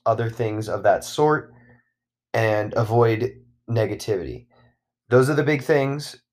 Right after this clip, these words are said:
when you're in quarantine and when you're in self-isolation to avoid. So with that, my name is Will Hopkins.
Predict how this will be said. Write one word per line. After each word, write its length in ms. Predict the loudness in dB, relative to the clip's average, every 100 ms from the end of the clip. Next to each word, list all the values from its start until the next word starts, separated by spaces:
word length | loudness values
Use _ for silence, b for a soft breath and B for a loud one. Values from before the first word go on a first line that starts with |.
| _ _
when 200 | -8 -4
you're 200 | -2 -2
in 420 | -2 -2 -4 -6 _ _ _
quarantine 680 | 2 4 4 0 -8 -10 -8
and 160 | -6 -6
when 100 | -6
you're 220 | -4 -4
in 180 | -4 -4
self-isolation 1000 | 2 2 4 2 0 -6 -6 -6 -10 -6
to 160 | -4
avoid. 420 | -4 -2 -4 -6 -14 _ b b b b _ _ _
So 160 | 4 6
with 160 | 6 6
that, 420 | 6 6 0 _ _ _ _ _ _ _ _ _ -4
my 160 | 0 2
name 120 | 0
is 120 | 0
Will 120 | 2
Hopkins. 580 | 4 2 0 -10 -10 -18